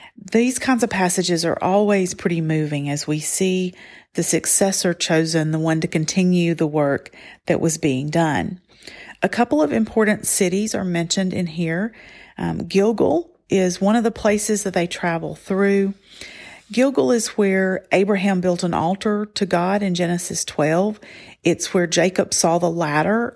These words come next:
um, to heaven and had his wrestling match. It was a prominent shrine during the period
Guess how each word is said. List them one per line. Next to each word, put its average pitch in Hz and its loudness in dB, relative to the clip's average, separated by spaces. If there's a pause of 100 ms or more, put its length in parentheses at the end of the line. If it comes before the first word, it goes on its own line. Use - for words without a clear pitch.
um, 175 -2
to 180 0
heaven 170 2
and 185 0
had 165 -2
his 165 -6
wrestling 160 -2
match. 208 -4 (800)
It 240 4
was 220 0
a 247 2
prominent 285 -2
shrine 220 2
during 208 2
the 190 -2
period 190 0